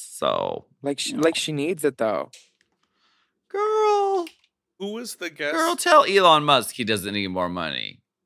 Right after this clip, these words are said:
Speaker 1: Tell fucking, but people who have so much money are just, like, savagely thirsty to have more.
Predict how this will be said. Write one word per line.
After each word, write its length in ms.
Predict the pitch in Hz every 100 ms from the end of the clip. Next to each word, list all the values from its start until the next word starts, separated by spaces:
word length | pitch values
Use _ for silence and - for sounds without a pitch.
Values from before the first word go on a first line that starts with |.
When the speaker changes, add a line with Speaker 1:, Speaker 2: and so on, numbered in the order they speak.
| _ _ _ _ _ _ _ -
Speaker 1:
Tell 300 | 302 302 156
fucking, 580 | - 180 - 160 139 135
but 260 | 156 - -
people 340 | 220 - 254
who 180 | 180 165
have 220 | 151 120
so 280 | - - 135
much 240 | 147 135 113
money 400 | 110 110 123 131
are 220 | 104 107
just, 380 | 90 110 98 -
like, 280 | 104 92 -
savagely 1080 | - - - 92 87 85 90 80 76 90 82
thirsty 600 | - 85 - - 80 76
to 80 | 73
have 220 | 64 69
more. 480 | 76 73 - -